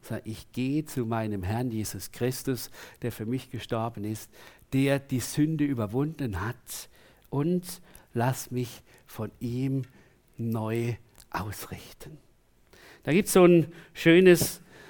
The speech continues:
äh, so eine schöne Geschichte. Da war es in einer Jungschar,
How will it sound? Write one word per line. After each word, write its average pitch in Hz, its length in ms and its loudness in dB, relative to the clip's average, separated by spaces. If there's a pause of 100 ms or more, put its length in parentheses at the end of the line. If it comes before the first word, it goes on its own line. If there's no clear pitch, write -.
(240)
äh, 143 280 2 (140)
so 143 180 0
eine 147 140 4
schöne 160 280 6
Geschichte. 190 640 6 (440)
Da 127 160 2
war 147 180 6
es 156 140 0
in 120 380 -2
einer 117 440 -2 (500)
Jungschar, 170 760 6